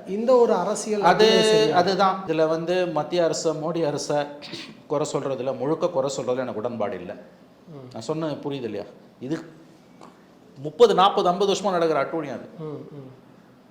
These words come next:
Speaker 2: ரெண்டு கமிட்டி ரிப்போர்ட்ஸ் எனக்கு தெரிஞ்சு வந்து மேற்கு தொடர்ச்சி மலைகள்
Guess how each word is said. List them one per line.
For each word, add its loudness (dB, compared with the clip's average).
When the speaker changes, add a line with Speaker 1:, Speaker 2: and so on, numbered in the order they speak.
Speaker 2:
ரெண்டு -2
கமிட்டி -2
ரிப்போர்ட்ஸ் -2
எனக்கு -4
தெரிஞ்சு -4
வந்து -6
மேற்கு -6
தொடர்ச்சி -8
மலைகள் -6